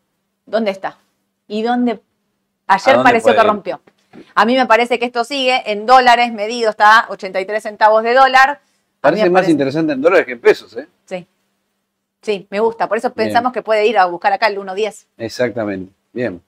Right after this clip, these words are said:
Speaker 2: tenemos
Speaker 1: Sí.
Speaker 2: recorrido.
Speaker 1: Tenemos recorrido, mirándolo en pesos y mirándolo en dólares. En pesos por Fibonacci y en dólar
Speaker 2: Mm.
Speaker 1: cortando la línea de tendencia, me parece que puede ser una buena opción.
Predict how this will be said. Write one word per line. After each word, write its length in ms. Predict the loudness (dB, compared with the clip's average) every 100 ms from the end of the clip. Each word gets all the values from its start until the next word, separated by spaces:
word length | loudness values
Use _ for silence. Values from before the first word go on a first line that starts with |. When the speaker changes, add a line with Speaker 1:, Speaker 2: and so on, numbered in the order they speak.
| -6
Speaker 2:
tenemos 320 | 0 4 4
Speaker 1:
Sí. 40 |
Speaker 2:
recorrido. 440 | 2 -2 -2 0 0
Speaker 1:
Tenemos 320 | 0 0 0
recorrido, 480 | 0 -2 -2 -4 -8 -8
mirándolo 360 | -4 -4 -2 -4
en 100 | -2
pesos 280 | -6 -6 -10
y 40 |
mirándolo 380 | -8 -6 -6 -6
en 120 | -4
dólares. 380 | -4 -6 -10 -12
En 160 | -14 -14
pesos 380 | -10 -4 -2 -2
por 140 | -6
Fibonacci 500 | -4 -4 -2 -4 -6
y 160 | -6 -6
en 100 | -4
dólar 200 | 0 0
Speaker 2:
Mm. 20 |
Speaker 1:
cortando 320 | -2 -8 -8
la 80 | -8
línea 200 | -10 -12
de 60 | -12
tendencia, 540 | -12 -10 -10 -4 -4 _ _ -10
me 120 | -4
parece 320 | -2 -2 -6
que 200 | -4 -4
puede 240 | -2 -4 -2
ser 160 | -4
una 160 | -8 -8
buena 380 | -8 -6 -6 -6
opción. 560 | -12 -6 -4 -4 -8